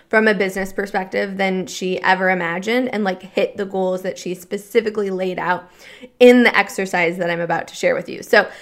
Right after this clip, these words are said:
this is a really, really powerful, powerful exercise.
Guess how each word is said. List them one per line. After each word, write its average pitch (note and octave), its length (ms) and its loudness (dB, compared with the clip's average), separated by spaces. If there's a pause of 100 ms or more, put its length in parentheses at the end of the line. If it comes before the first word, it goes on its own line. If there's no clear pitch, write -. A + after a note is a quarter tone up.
(140)
this C#4+ 160 0
is - 180 8
a G4 120 8
really, C4 440 2
really G#3 340 -2
powerful, B3+ 760 4
powerful F#3+ 800 -2
exercise. - 840 -2